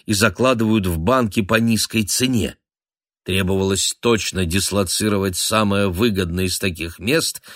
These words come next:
тогда один богатый человек, не жулик, даст ему кредит, чтобы прямо оттуда поставлять этот продукт в Улан-Батор. «Все места не объездишь, надо знать, где выгоднее всего», — говорил Баатар.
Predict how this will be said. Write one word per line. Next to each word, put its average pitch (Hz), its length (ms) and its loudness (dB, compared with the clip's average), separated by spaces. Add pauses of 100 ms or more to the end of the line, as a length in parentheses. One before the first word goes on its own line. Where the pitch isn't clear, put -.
(240)
тогда 104 380 4
один 98 300 2
богатый 98 420 0
человек, 95 600 0
не 120 240 4
жулик, 82 560 0 (260)
даст 110 360 2
ему 92 200 0
кредит, 90 540 -2 (200)
чтобы 117 360 0
прямо 104 360 4
оттуда 165 460 2
поставлять 107 680 0
этот 98 360 0
продукт 90 520 0
в 87 100 -2
Улан-Батор. 95 800 0 (800)
«Все 123 420 2
места 135 420 2
не 127 140 4
объездишь, 104 800 2 (320)
надо 123 320 2
знать, 104 360 2
где 95 260 2
выгоднее 107 580 2
всего», — 90 540 0 (360)
говорил 90 400 2
Баатар. 85 560 -2